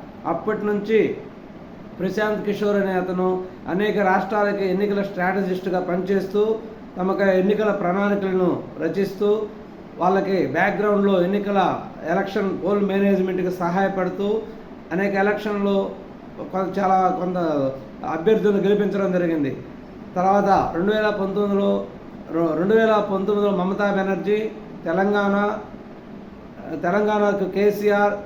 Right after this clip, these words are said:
అదేవిధంగా త-, ఆ-, అదేవిధంగా ఆంధ్రప్రదేశ్ జగన్మోహన్ రెడ్డి గారికి పనిచేయడం జరిగింది. ఈ జగన్మోహన్ రెడ్డి గారు రెండు వేల పంతొమ్మిదిలో ఎన్నికల స్ట్రాటజిస్ట్గా పనిచేస్తూ, పూర్తిగా, పూర్తిగా ప్రభుత్వ,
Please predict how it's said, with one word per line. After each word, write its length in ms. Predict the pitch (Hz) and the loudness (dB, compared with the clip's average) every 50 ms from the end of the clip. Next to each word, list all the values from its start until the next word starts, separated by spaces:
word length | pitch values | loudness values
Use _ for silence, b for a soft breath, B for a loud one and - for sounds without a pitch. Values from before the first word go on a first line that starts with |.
| - - - | -12 -10 -6
అదేవిధంగా 560 | 175 196 202 208 208 196 202 196 196 190 180 151 123 120 - - - - - - - | -2 2 2 4 4 4 4 4 4 4 4 4 2 -2 -6 -10 -14 -16 -16 -8 -2
త-, 180 | 170 170 170 160 147 147 139 139 139 139 139 156 | 2 4 4 4 4 2 2 0 -2 -2 0 0
ఆ-, 140 | 175 180 160 | 2 2 2
అదేవిధంగా 380 | 175 196 208 214 214 208 202 190 | 2 2 2 2 2 2 2 2
ఆంధ్రప్రదేశ్ 640 | 190 208 208 214 202 208 196 202 202 196 196 - - - - - - - - - - - - - - 143 | 2 2 2 0 0 0 0 2 2 2 2 0 -2 -8 -14 -18 -18 -18 -18 -18 -18 -18 -18 -14 -6 -2
జగన్మోహన్ 440 | 147 175 202 208 208 214 214 196 196 | 0 2 2 2 2 2 2 2 2
రెడ్డి 160 | 202 190 190 | 2 2 2
గారికి 240 | 190 190 190 185 185 | 0 0 0 2 0
పనిచేయడం 520 | 180 185 185 185 185 202 202 196 196 180 175 | 0 0 -2 0 0 2 2 2 0 2 2
జరిగింది. 400 | 170 165 160 160 156 147 135 120 - - - - - - - - - - - - - - - - - - - - - - - - - - - | 2 2 2 2 2 0 0 -2 -4 -8 -14 -16 -18 -18 -18 -18 -18 -18 -18 -18 -18 -18 -18 -18 -18 -18 -18 -16 -18 -18 -18 -18 -18 -10 -4
ఈ 120 | 185 208 214 202 180 151 - - 123 | -2 0 2 4 4 2 2 0 0
జగన్మోహన్ 500 | 156 180 196 214 226 220 226 220 214 208 | 0 0 2 2 2 2 4 4 4 4
రెడ్డి 160 | 208 202 190 196 | 2 2 2 2
గారు 220 | 202 202 196 196 | 2 2 2 2
రెండు 180 | 190 185 190 208 | 2 2 2 4
వేల 180 | 208 208 208 | 4 4 4
పంతొమ్మిదిలో 800 | 202 202 190 185 190 202 208 202 190 196 196 208 214 214 214 - - - | 4 2 0 -2 0 0 0 2 2 2 2 2 2 0 -2 -6 -6 -2
ఎన్నికల 320 | 175 185 208 202 214 208 214 | 0 0 0 0 0 -2 -2
స్ట్రాటజిస్ట్గా 720 | - - 196 190 190 190 190 175 185 185 - 196 185 185 | -2 -2 -2 0 0 0 0 -2 -2 -4 -4 -2 0 0
పనిచేస్తూ, 760 | 180 185 175 180 185 185 202 196 196 196 - 208 208 214 220 214 - - - - - - - - - - - - - | 0 0 0 -2 0 0 0 0 0 0 0 2 2 2 2 0 -2 -8 -14 -16 -16 -18 -18 -18 -18 -18 -16 -6 0
పూర్తిగా, 460 | 202 233 226 233 233 233 208 - 214 196 151 120 - - - - - - - - - - - - - - - - - - - - - - - - - | 2 2 2 2 2 2 4 6 6 6 4 2 0 -4 -8 -12 -16 -18 -18 -18 -18 -18 -18 -18 -18 -18 -18 -18 -18 -18 -18 -18 -16 -18 -14 -4 0
పూర్తిగా 680 | 202 233 - 226 247 233 214 220 214 185 151 - - - | 0 0 2 2 2 2 4 6 6 6 4 2 0 -2
ప్రభుత్వ, 400 | 170 180 185 202 214 - 208 220 | -2 0 2 2 2 2 2 2